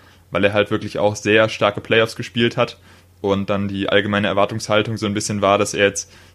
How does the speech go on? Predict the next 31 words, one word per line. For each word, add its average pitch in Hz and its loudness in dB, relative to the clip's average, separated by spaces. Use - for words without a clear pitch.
ja, 95 2
hinter 98 0
Kyrie 107 0
Irving 104 2
die 101 -6
glasklare 107 0
zweite 104 0
Scoring-Option 107 0
wird. 113 0
Und, 98 -2
äh, 95 0
dem 101 0
Ruf 110 -4
konnte 101 0
er 98 2
eben 98 -2
dann 95 0
nicht 104 -4
so 98 -4
ganz 104 0
gerecht 104 0
werden, 107 4
hat - -10
jetzt, - -2
äh, 90 0
ja, 90 0
eine 92 -4
etwas 110 0
enttäuschende 107 2
Saison 104 2
gespielt, 107 0